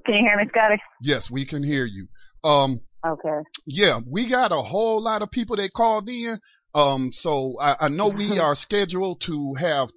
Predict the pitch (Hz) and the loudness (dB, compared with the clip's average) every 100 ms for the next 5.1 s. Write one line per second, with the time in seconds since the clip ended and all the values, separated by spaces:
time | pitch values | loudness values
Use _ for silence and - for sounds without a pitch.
0 | - 214 165 165 190 190 - - 190 190 | -4 -4 -2 -2 0 -2 -4 -8 -2 0
1 | 185 180 - 135 120 120 131 147 185 170 | 0 -2 -6 -6 -4 -6 -4 -4 -2 -2
2 | 147 143 151 156 170 135 160 139 139 113 | 0 0 -2 -2 -4 0 0 0 -4 -4
3 | 139 117 151 131 127 135 120 117 131 120 | -8 -4 2 2 2 -4 -6 -4 -2 -2
4 | 107 98 - 160 170 160 156 147 165 160 | -4 -8 -10 -6 -4 0 0 2 0 0
5 | 151 | -2